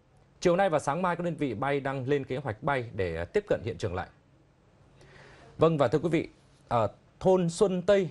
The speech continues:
của xã Hộ Độ, huyện, à, Lộc Hà, tỉnh Hà Tĩnh có ít nhất là tám người đang làm việc tại thủy điện Rào Trăng ba. Vâng, đáng buồn là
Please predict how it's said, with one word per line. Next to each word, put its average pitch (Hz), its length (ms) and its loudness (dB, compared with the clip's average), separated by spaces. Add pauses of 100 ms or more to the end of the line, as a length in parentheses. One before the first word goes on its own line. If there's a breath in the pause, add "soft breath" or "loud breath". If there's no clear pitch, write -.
(140)
của 107 140 -2
xã 135 180 -2
Hộ 170 200 -2
Độ, 135 280 0
huyện, 123 340 -2
à, 101 140 -2
Lộc 113 260 -2
Hà, 117 180 -2
tỉnh 87 140 -10
Hà 92 120 -4
Tĩnh 117 240 -6
có - 120 -2
ít 143 100 -4
nhất 190 220 -6
là 101 100 -2
tám 170 360 -2
người 143 180 2
đang 120 180 -6
làm 110 160 -4
việc 95 260 -4
tại 90 200 -4
thủy 95 140 -10
điện 85 200 -6
Rào 90 140 -4
Trăng 120 180 -8
ba. 123 180 0 (600 loud breath)
Vâng, 139 160 -2
đáng 123 200 2
buồn 120 260 2
là 95 320 -2